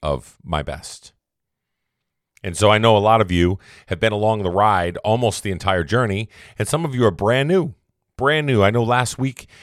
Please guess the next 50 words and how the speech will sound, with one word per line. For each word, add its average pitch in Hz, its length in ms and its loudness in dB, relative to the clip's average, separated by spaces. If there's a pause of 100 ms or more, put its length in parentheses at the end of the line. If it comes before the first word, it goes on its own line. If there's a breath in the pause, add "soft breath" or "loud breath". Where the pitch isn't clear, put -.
(140 loud breath)
when 104 100 -4
I 101 40 2
put - 160 0
out 120 100 0
the 110 80 -8
podcast, 110 560 -2
I 95 60 -2
posted 110 380 -4
it 107 40 0
over 104 300 0
on 95 100 -2
TikTok, - 480 -6
and 87 160 -8 (260 loud breath)
it 107 60 -4
was 107 100 0
amazing 107 540 -2
the 92 100 -2
amount 101 360 -2
of 110 100 -6
people 78 480 -6 (120)
that 101 120 0
actually 95 280 -4
hopped 107 260 -2
on 92 160 -2
board 98 320 0
to 80 80 -6
listen 87 400 -4
to 90 140 -6
me 101 440 -2 (580 soft breath)
talk - 300 -2
into 120 220 -2
a 98 40 2
microphone 80 720 -4 (540)
about 104 200 2
my 113 100 0
journey. 113 360 -2 (960)
And 90 80 -6
I 95 60 -2
get 98 100 -4
a - 20 -10
lot 107 200 -4
of - 100 -10
feedback, 95 400 -4
a 85 60 -6
lot 104 140 0
of 98 60 -10
people 104 220 -6
saying 110 300 -4
to 101 100 -14
me, 80 200 -6